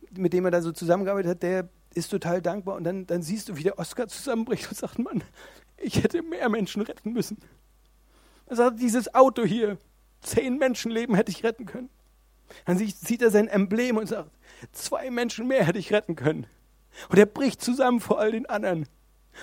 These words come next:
Und du siehst, wie die anderen Juden ihn alle umringen und wie dieses Herz der Dankbarkeit und wie er sagt, „Mann, ich hätte, ich hätte, ich hat-, ich hatte die Möglichkeit, Menschen zu retten.“ Und das ist,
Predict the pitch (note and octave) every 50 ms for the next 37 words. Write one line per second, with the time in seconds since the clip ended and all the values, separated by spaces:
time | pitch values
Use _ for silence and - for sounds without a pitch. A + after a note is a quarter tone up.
0 | - - - G3+ G#3 A3 A#3+ B3 A#3 - A3 A3+ G#3 A#3 - - G#3 A#3+ C4 C4
1 | B3 A#3 B3 B3+ B3+ G3 G3+ A3+ A3+ - - A3+ A#3+ A#3+ - A3+ G3+ G3 A#3 B3+
2 | C#4+ C4 A#3 A#3+ A3 D3 - - E4+ - - - _ _ - C#4+ G#3+ F#3+ F#3 F#3+
3 | F#3+ F3+ D#3+ C3+ G#3 G#3+ A3 A3 - - A3+ G#3 G3+ G#3+ G3+ A3 G#3 - G3+ F#3+
4 | F#3 F#3+ A3 A#3 A#3+ A3+ G#3 A#3 A#3 - A3+ A3 G#3+ - _ G3+ E3 - G3+ A#3
5 | G#3+ C#4 - C#4 G3+ - - A#3+ - B3 A#3+ - _ _ _ _ - - G#3 A3+
6 | - G3+ F#3 - G#3+ G#3+ E3+ A#2+ - _ - G3 F#3+ F#3+ G3 - F#3+ - F#3 G3+
7 | A3 A#3 A3+ A#3 A3+ A#3 G3+ G3 G3 A3 - G#3+ A3+ G#3+ G3 G3 F#3 F#3+ G3+ G3
8 | G#3+ A3 - - - - _ _ _ _ _ _ _ _ _ _ _ _ _ _
9 | _ _ _ E3+ F#3 G#3 G3+ G#3 G#3+ -